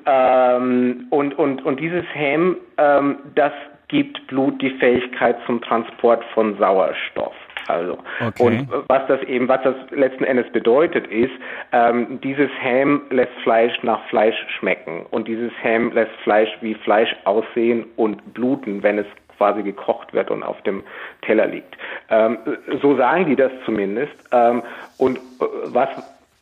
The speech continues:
Speaker 1: auf jeden Fall schon wahr ist, und ich hab letztes Jahr das Rindfleisch gegessen und in diesem Jahr das Schweinefleisch gegessen, ähm, das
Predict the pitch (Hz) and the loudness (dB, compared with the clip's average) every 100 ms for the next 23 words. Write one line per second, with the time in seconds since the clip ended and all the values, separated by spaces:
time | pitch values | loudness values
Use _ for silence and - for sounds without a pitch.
0 | _ 131 120 131 143 139 135 127 151 156 | _ -4 0 0 0 2 2 2 0 2
1 | 127 120 - 123 - 120 123 110 - - | 2 2 2 0 0 -2 -2 -4 -8 -2
2 | 113 110 - - 113 110 107 - 117 120 | -2 -2 -6 0 2 4 2 0 -2 -2
3 | - 127 - 117 170 131 123 117 117 123 | 0 0 0 0 0 2 -2 -2 -4 -2
4 | 107 107 - 107 113 - - - - - | 0 0 -2 0 0 0 0 -2 -2 -4
5 | 95 - 120 143 - - - - 117 113 | -4 -4 -6 -8 -12 -14 -14 -2 4 6
6 | 113 117 117 - _ _ _ _ _ - | 4 2 -2 -10 _ _ _ _ _ -10
7 | - 139 127 | -6 -2 -2